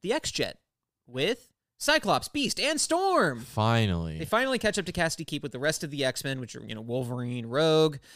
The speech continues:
Speaker 1: uh, Jubilee, and Gambit. Um,
Speaker 2: Scott, you know Scott's happy to see his lady.
Speaker 1: Mm-hmm. And Jean, she's searching the skies, floating around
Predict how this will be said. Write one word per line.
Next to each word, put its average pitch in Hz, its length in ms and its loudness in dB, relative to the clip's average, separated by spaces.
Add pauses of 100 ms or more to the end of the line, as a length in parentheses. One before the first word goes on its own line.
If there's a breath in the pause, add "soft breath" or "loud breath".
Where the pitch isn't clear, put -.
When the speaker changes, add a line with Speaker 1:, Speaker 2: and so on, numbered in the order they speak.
(340 loud breath)
Speaker 1:
uh, 107 380 -2
Jubilee, 123 600 -4 (380 soft breath)
and 107 300 -8
Gambit. 104 480 -10 (280)
Um, 110 520 -8 (380)
Speaker 2:
Scott, - 400 0
you 156 120 0
know 120 140 2
Scott's 117 460 -2
happy 95 280 -4
to 69 100 -10
see 92 220 -8
his 82 260 -12 (140)
lady. 87 680 -8 (120)
Speaker 1:
Mm-hmm. 123 560 -10 (220)
And 135 120 -6
Jean, 180 320 -4
she's 190 240 -6
searching 190 300 -4
the 160 80 -6
skies, 123 540 -2 (320)
floating 156 340 -2
around 120 520 -2